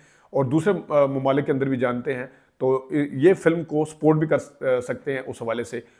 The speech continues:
और इसकी मार्केटिंग के पॉइंट of view से भी अगर देखा जाए, उम्मीद है कि इसको बड़ा इफेक्टिवली जो एक इनके, अ, प्रमोशनल जो इनके विजिट होते हैं हर जगह पे, हर सिटी में, वो भी बड़े इफेक्टिवली होंगे। तो उम्मीद ये की जा रही है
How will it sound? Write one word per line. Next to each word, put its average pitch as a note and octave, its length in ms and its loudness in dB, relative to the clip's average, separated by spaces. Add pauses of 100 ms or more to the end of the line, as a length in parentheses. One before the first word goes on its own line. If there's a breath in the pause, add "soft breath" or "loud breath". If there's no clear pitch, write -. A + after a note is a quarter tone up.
(160 soft breath)
और C3+ 260 0
इसकी C#3+ 180 -8
मार्केटिंग C#3+ 420 2
के E3+ 60 4
पॉइंट D3 260 0
of D3+ 60 4
view C#3+ 140 0
से D3+ 60 -2
भी C#3 100 2
अगर C3+ 120 4
देखा B2+ 260 -2
जाए, B2+ 200 -2 (220 soft breath)
उम्मीद C3+ 280 0
है C3 80 2
कि B2+ 80 -4
इसको B2+ 220 -6
बड़ा B2 220 0
इफेक्टिवली C#3+ 720 0 (300 loud breath)
जो B2+ 500 2
एक C3 140 0
इनके, C3 220 0 (640 soft breath)
अ, A#2 400 -4 (280)
प्रमोशनल C#3+ 440 4
जो C#3 260 4
इनके B2+ 360 2 (340)
विजिट C3 280 2
होते A2+ 260 -2
हैं B2+ 100 -2
हर A2+ 140 -4
जगह A#2 220 0
पे, A2 120 -4
हर A2+ 120 -4
सिटी A#2+ 260 -10
में, G#2+ 160 -12 (320 soft breath)
वो D#3+ 80 4
भी F#3+ 100 4
बड़े E3+ 180 4
इफेक्टिवली D#3+ 420 2
होंगे। C#3 260 0 (400 soft breath)
तो D3+ 280 6
उम्मीद F3+ 440 4
ये F#3+ 140 8
की G3 160 -2
जा D#3+ 140 10
रही E3 180 4
है D#3 380 0